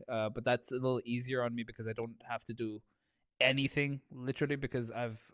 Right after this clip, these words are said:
uh, from editing to research to everything is done by my co-host, and, uh, it's movies that I've watched already or that I was gonna watch anyways.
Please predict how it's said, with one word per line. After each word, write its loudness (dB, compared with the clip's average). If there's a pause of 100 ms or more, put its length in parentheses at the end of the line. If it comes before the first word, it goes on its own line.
(100)
uh, -6
from -4
editing 0
to -2 (340)
research 0
to -4
everything 4
is 0
done 0
by 0
my 0
co-host, 2 (460)
and, 0 (200)
uh, 0
it's -4
movies 0
that 0
I've 0
watched 0
already 0
or -4
that -2
I -4
was -2
gonna 0
watch 0
anyways. -6